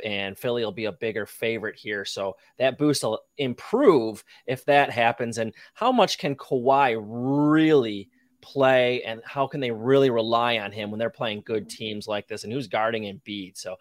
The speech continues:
it should be an interesting one here today, getting, uh, just over two-to-one on, on some big money line favorites here.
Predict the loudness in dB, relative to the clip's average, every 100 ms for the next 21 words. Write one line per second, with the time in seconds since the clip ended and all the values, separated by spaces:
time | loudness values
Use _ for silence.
0 | -18 -8 -6 -4 -4 -4 -4 0 0 0
1 | -6 -4 -2 -2 -2 -2 -2 -2 -4 0
2 | 2 2 2 -2 -2 -4 -6 -8 _ -8
3 | -2 0 -2 -6 -4 -2 0 0 -2 -2
4 | -6 -12 _ -14 -10 -10 -10 -6 -6 -4
5 | -6 -6 -8 -10 -10 -12 -10 -12 -12